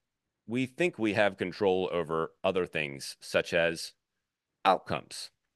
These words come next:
Outcomes is a good example. Whenever we start down a journey, for instance, if your goal is to lose fifty pounds,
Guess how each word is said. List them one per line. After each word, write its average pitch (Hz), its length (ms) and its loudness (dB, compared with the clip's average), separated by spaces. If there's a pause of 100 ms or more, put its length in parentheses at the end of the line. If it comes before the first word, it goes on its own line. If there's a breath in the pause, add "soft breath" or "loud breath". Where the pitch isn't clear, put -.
(200)
Outcomes 92 420 -2
is 92 160 -4
a 107 40 -4
good 98 160 0
example. 98 500 -2 (1300)
Whenever 139 340 2
we 147 120 0
start - 720 4 (120)
down 104 280 4
a 101 120 0
journey, 92 520 -2
for 92 180 -2
instance, 92 540 -4
if 69 100 -16
your 69 120 -14
goal 107 320 4
is 98 100 -6
to - 80 -8
lose 90 280 -4
fifty 95 280 -2
pounds, 78 520 -6